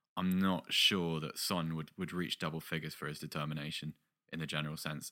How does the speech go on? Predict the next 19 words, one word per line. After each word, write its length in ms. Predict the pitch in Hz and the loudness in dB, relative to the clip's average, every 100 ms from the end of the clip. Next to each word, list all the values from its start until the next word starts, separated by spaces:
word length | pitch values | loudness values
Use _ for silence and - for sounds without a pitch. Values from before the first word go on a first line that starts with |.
| - | -6
It, 100 | 82 | -2
it 100 | - | 0
just, 240 | 104 107 - - - - - | 2 0 -2 -12 -18 -20 2
he 140 | 113 | 4
seemed 420 | 110 131 117 107 - - | 6 6 6 6 4 4
that, 320 | 123 110 - | 6 4 4
that 180 | 120 113 | 4 6
he 120 | 120 | 4
was 160 | 110 | 4
so 320 | - - 113 101 | 4 4 6 6
eager 280 | 90 90 | 4 2
to 120 | 85 92 | -2 -4
quit 360 | - 78 - | 0 -2 -2
so 280 | - 90 82 | -2 0 0
quickly, 360 | 85 78 - 80 | 0 -2 -2 -4
just 200 | 82 - | -4 -4
thought, 240 | 80 - - 82 | -4 -4 -6 -6
"Okay, 240 | - - | -6 -12
mate." 180 | - - | -12 -12